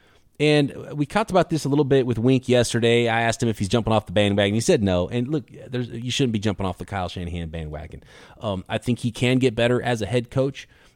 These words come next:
and I think there are some things that the forty-niners absolutely can improve on. But if you look at, and, and a lot of people have been,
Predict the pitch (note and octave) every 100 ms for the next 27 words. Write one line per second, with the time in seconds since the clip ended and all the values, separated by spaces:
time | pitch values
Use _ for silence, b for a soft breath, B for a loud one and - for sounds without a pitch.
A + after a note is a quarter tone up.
0 | - G#2+ G2+ A#2+ A#2+ A2+ - G#2 A#2+ A#2
1 | G#2 G2+ - A2+ A2 A2+ - A#2 A#2 -
2 | B2 A2 - A#2+ A#2 A#2+ G#2+ F#2+ - -
3 | E3 F#3 A3+ A#3 A3 b b b b A#2+
4 | C3+ B2 C#3 F#3 G3 E3+ C3+ C3 C3 -
5 | _ _ C3+ A#2+ B2+ A#2 B2 A#2 C3+ B2+
6 | A#2+ A2+